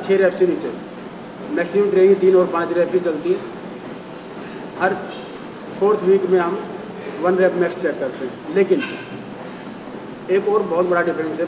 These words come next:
पा-, बॉडी बिल्डिंग में हम up to the failure rep के करीब जाते हैं, ऐसा वेट चूज़ करते हैं जिससे आठ से बारह, चौदह रेप हमारे आ जाएं, बिल्कुल आखिरी रेप तक जाना है, जो सही पोस्चर में आप कर सकते हैं।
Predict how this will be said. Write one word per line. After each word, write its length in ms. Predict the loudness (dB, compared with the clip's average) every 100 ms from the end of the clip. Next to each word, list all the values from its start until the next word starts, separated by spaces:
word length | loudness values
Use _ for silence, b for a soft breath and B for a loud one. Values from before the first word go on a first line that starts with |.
| -4
पा-, 240 | -2 -2 -2 2
बॉडी 200 | 4 6
बिल्डिंग 300 | 4 4 4
में 80 | 4
हम 220 | 4 0 -4 -10 -12 -6
up 180 | -4 -2
to 120 | 0
the 80 | 2
failure 260 | 4 6 6
rep 200 | 4 0 0
के 120 | 2
करीब 200 | 6 6
जाते 260 | 4 -2 -6
हैं, 180 | -6 -10 -12 -12 -10 -10 -12 -12 -12 -12 -12 -12 -12 -12 -12 -2
ऐसा 260 | 0 2 4
वेट 220 | 4 4 6
चूज़ 180 | 4 6
करते 220 | 4 4
हैं 80 | 2
जिससे 240 | 2 2
आठ 280 | 2 2 2
से 80 | 0
बारह, 240 | 2 2 4
चौदह 240 | 4 4
रेप 240 | 4 4 2
हमारे 280 | -2 0 0 0 -6 -6
आ 120 | -2
जाएं, 240 | 2 2 0 -4 -8 -4
बिल्कुल 300 | -4 -4 -8 -8 -8 -4
आखिरी 280 | -2 -2 0
रेप 180 | 0 0
तक 120 | 0 0
जाना 220 | 0 0
है, 260 | -2 -4 -8 -10 -10 -10 -8 -10 -4
जो 80 | -2
सही 200 | 2 4 4
पोस्चर 220 | 4 2 4
में 100 | 4
आप 120 | 2
कर 100 | -2
सकते 300 | -4 -6 -6
हैं। 180 | -8